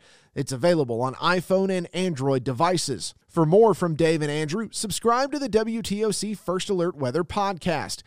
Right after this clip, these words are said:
Each week, the meteorologists discuss the weather that impacts our area,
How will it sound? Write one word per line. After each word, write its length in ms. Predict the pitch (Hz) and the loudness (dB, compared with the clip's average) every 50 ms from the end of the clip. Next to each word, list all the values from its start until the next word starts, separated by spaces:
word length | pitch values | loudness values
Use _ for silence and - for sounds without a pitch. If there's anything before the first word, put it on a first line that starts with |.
| _ - _ _ _ | _ -20 _ _ _
Each 260 | - 170 170 - - | -6 -4 -4 -4 0
week, 260 | - 175 156 117 98 - | 0 0 0 0 -2 -6
the 60 | 127 | -4
meteorologists 800 | 135 151 156 151 151 156 151 151 147 147 156 151 143 180 175 | -2 -2 -2 0 0 0 0 0 0 0 0 -2 -2 -4 -6
discuss 480 | - - 165 - - - 208 196 226 - | -4 -6 -6 -4 -4 -2 -2 -2 -2 -2
the 140 | - 269 240 | -4 -4 -2
weather 280 | 220 196 190 196 208 | -2 -2 -2 0 -2
that 200 | 196 196 190 - | -2 -2 -4 -2
impacts 520 | 190 202 202 170 - 180 165 160 143 - - | -2 -4 -2 -2 -2 0 0 0 -2 -2 -4
our 180 | 143 117 - - | -4 -4 -4 -4
area, 440 | 160 185 175 156 151 139 139 147 151 | -4 -4 -4 -4 -4 -4 -4 -6 -6